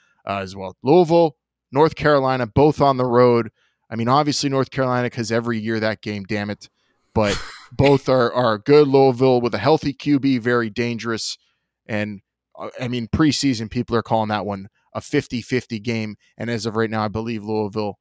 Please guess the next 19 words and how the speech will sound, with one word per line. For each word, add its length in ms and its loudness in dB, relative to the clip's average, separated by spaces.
at 80 -10
least 220 -8
according 340 -4
to 60 -14
Vegas 540 -8
and 100 -12
your 200 -8
DraftKings 760 -6
people, 440 -14
are 60 -18
favored 640 -4
as 200 -10
the 80 -12
home 260 -12
team 260 -12
in 80 -14
that 180 -16
one. 180 -20
So 280 -14